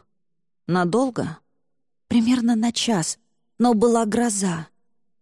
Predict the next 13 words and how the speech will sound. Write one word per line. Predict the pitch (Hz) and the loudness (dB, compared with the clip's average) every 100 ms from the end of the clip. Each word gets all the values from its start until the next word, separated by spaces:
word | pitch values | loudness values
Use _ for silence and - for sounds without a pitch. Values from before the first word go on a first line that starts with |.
| _ | _
«Черт, | - - 180 - | -6 -2 -2 -2
Хейзел, | - 190 170 - - - _ _ - | -8 -4 -4 -4 -10 -14 _ _ -8
ты | 170 | -4
не | 175 170 | -2 -2
говорила, | 165 165 170 208 180 | -4 -2 0 0 -2
что | - 151 | -6 -8
у | |
тебя | 147 147 170 | -6 -2 -2
настоящая | 160 160 - 175 180 - 180 180 | 0 -2 -2 0 0 0 -2 -2
травма | 202 220 185 160 156 | -2 -2 0 -2 -4
из-за | 147 147 | -6 -6
этой | 156 - | -8 -6
штуки?» | 170 - 185 160 - | -6 -4 -4 -4 -6